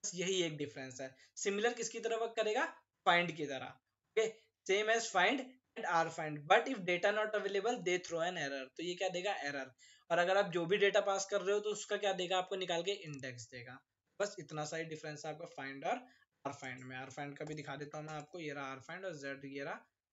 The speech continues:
substring not found। बाकी आउटपुट आप ऑपरेट करा के देखना, सेम आएगा। मैंने भी ऑपरेट कराया, अगर आप यहाँ पर ऑब्जर्व करोगे तो देखो नाइन, नाइन आ रहा है। ओके, यहाँ पर, यहाँ पे मैंने कैरेक्टर चेंज करा होगा कुछ, टी एच ओ एन। ओके, तो देख रहा होगा वहाँ पर वी था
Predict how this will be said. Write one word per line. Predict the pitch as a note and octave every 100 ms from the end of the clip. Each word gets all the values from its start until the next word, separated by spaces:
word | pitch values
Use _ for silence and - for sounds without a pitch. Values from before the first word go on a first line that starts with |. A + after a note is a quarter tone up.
| _ _ _ _ _
substring | D3+ C#3 - D3 D3+ C#3+
not | B3 - _ _ -
found। | D#3+ C#3+ C#3+
बाकी | D#3 D3 A3+
आउटपुट | F#3+ F#3 G#3+ G#3
आप | G3
ऑपरेट | D#3+ D3 E3+ F3
करा | F#3
के | F#3 G3
देखना, | G3 G#3+
सेम | A3+ F3+ D#3 C#3+
आएगा। | B2 B2 B2 C3
मैंने | C#3 D3+
भी | E3
ऑपरेट | D#3 F3 E3+
कराया, | E3 E3
अगर | E3+ E3
आप | E3
यहाँ | D#3+
पर | E3
ऑब्जर्व | D#3 C#3+ D#3
करोगे | D#3 D3+
तो | E3 D#3
देखो | D#3 G#3
नाइन, | G3 C#3+ C#3+ F#3 A3+ _ _ _ _ _ -
नाइन | C#3 D3 E3
आ | E3
रहा | E3 F3
है। | F#3+ _ _ _
ओके, | F#3
यहाँ | F3 - _ - D3
पर, | D3+
यहाँ | G3+ - _ _ - D3
पे |
मैंने | E3 E3
कैरेक्टर | E3+ D3+ C#3+ F3
चेंज | - D3+ D#3+
करा | E3+
होगा | E3 E3
कुछ, | F#3 F3+ -
टी | D#3
एच | D#3+ D#3
ओ | E3
एन। | E3
ओके, | F3+ - _ C#3+ F3
तो | D3+ D3+
देख | D3 C#3+
रहा | D#3
होगा | D3+ D#3
वहाँ | C#3+
पर | C#3+ D3+ C#3
वी | C#3+
था | C#3 D3+